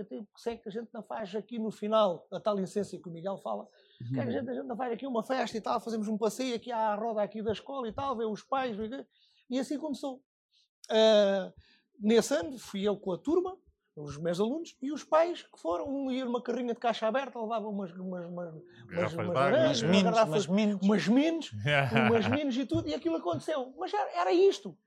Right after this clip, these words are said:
Speaker 3: É.
Speaker 1: só. Tínhamos lá uma moça, a Tatiana Nunes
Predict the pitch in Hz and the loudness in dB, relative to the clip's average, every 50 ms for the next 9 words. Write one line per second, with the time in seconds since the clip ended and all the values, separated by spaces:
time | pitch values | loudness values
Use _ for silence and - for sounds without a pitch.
0 | _ _ - 98 - - 269 226 220 - - _ _ _ _ _ _ _ _ _ | _ _ -14 -8 -2 0 0 0 0 -2 -8 _ _ _ _ _ _ _ _ _
1 | 247 247 247 262 240 233 262 254 247 247 247 247 262 240 - 220 202 - 240 208 | -2 0 2 2 2 2 2 2 2 2 2 2 2 2 2 0 -2 0 0 -4
2 | - - 220 220 208 202 185 196 214 233 233 214 - - | -2 2 2 2 2 2 2 2 2 2 0 -4 -6 -12